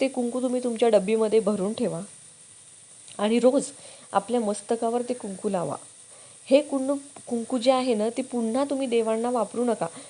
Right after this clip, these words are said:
कारण देवालाच, अ, वाहिलेलं कुंकू आपण परत देवाला कसं वाहणार? हां, जर तुम्ही ते रोज, तुम्हाला जर त्या कुंकवावर, तुम्हाला जर तेच कुंकू, आता कुंकू रोज सेवा करायची आहे, तर कुंकू तर असं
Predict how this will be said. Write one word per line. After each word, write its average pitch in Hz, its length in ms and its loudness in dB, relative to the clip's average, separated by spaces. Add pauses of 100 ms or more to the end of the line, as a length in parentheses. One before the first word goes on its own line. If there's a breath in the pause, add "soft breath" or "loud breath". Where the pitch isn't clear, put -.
(140 loud breath)
कारण 214 240 0
देवालाच, 214 720 4
अ, 247 340 6
वाहिलेलं 226 420 2
कुंकू 226 380 -4
आपण 226 180 -2
परत 202 300 2
देवाला 220 400 0
कसं 226 280 -4
वाहणार? 196 420 -4 (400 loud breath)
हां, 285 180 6 (440 loud breath)
जर 247 180 8 (100)
तुम्ही 262 220 0
ते 277 320 0 (420)
रोज, 233 460 4 (100)
तुम्हाला 247 400 2
जर 233 200 2 (100)
त्या 285 100 0
कुंकवावर, 220 800 2 (420 loud breath)
तुम्हाला 240 260 2
जर 247 180 4 (140)
तेच 269 240 0
कुंकू, 247 300 0
आता 226 160 2
कुंकू 233 360 -2
रोज 220 280 2
सेवा 208 340 0
करायची 196 340 -2
आहे, 196 140 0
तर 220 40 -2
कुंकू 214 380 -4
तर 220 100 2
असं 214 180 -2